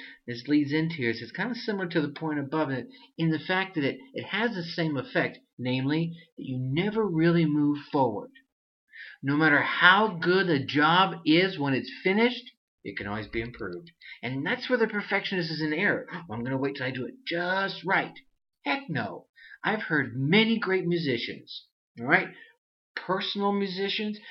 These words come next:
as well as, you know, interviews of great musicians telling how they hate listening to their own songs because they, because they can find a gazillion things that need to be improved. Yet we,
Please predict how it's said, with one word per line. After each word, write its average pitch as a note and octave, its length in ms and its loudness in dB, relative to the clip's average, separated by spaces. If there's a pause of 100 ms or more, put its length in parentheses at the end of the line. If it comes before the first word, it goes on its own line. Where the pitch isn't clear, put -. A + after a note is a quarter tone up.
(120)
as B2 160 0
well C#3 220 0
as, C3 300 0
you A#2+ 120 -8
know, B2 100 -6 (120)
interviews E3 680 6
of A2+ 240 -6
great D#3 280 2
musicians A2 600 -6 (320)
telling E3+ 260 2
how C3+ 160 -2
they A#2+ 180 -2 (220)
hate F3+ 280 0
listening C#3 400 -4
to G#2 100 -12
their G#2+ 160 -4
own B2+ 180 -6
songs B2 540 -8 (280)
because C3 280 -6
they, C3+ 160 0 (220)
because D3+ 280 -6
they D#3 80 -4
can D3 220 -6
find E3 400 -2
a C3+ 180 -8
gazillion G#3+ 880 0
things D#3 280 0
that A2+ 160 -4
need C3+ 260 -2
to D3+ 120 -6
be B2 280 -6 (180)
improved. A#2 600 -4 (300)
Yet B2 180 0 (140)
we, F3 540 0